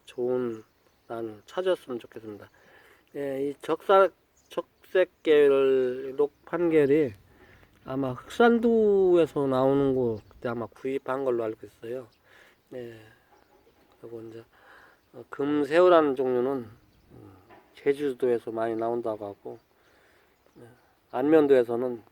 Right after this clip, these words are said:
아까 보이다시피, 어, 꽃도 작고 키도 작고, 예, 그런 계열이고요. 어, 하여튼 제 나름대로는, 음,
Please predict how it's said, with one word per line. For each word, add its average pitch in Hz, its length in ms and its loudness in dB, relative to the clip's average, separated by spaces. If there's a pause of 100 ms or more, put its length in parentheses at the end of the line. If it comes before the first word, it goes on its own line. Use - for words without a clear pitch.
(100)
아까 117 320 -12 (120)
보이다시피, 127 800 -6 (580)
어, 143 140 -20 (920)
꽃도 165 240 -8
작고 139 640 -8 (760)
키도 165 280 -6
작고, - 440 -6 (1120)
예, 117 300 -20 (1300)
그런 123 360 -8
계열이고요. 123 760 -2 (920)
어, 131 220 -20
하여튼 147 420 -10 (360)
제 156 140 -4
나름대로는, 175 960 6 (480)
음, 139 280 -14